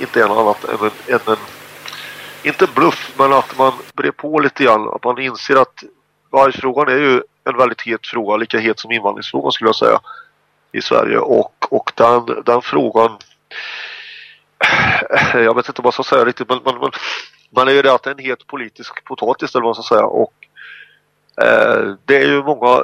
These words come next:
som sliter och drar åt, åt olika håll. Det finns ju en del människor, det finns ju extremister på vargförespråkarsidan som anser att vargen ska fram på alla håll och kanter, och de som blir drabbade utav varg, vargskador ska inte ha någonting att säga till om.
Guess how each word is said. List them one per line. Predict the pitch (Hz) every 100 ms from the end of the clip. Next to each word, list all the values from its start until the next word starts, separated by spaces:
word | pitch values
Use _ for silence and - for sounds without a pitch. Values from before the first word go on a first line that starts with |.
| - - -
som | - 127
sliter | - 135 -
och | 135
drar | 123 127 131
åt, | 123 123 -
åt | - 135
olika | 120 110 113
håll. | 135 127
Det | 117
finns | 131 -
ju | 131 131
en |
del | 131 139
människor, | 131 131 117 120 120 120 - _
det |
finns | 131 131
ju | 135 127 -
extremister | - 131 139 123 139 -
på | 139 127
vargförespråkarsidan | 135 127 117 110 - 110 - - 143 135
som | - 127
anser | 120 - 110
att | 120
vargen | 139 139
ska | 143
fram | - 117 113
på | 123
alla | 117 110
håll | 107
och | 104
kanter, | 120 110 - 139 - - - -
och | - -
de | 117
som | - -
blir | 113
drabbade | 120 107 101 101 101 -
utav | 127 - 107
varg, | 104 101 - 117 - -
vargskador | 110 104 - 101 101
ska | -
inte | 110
ha | 107
någonting | 107 110
att |
säga | - 139
till | 175 180
om. | 190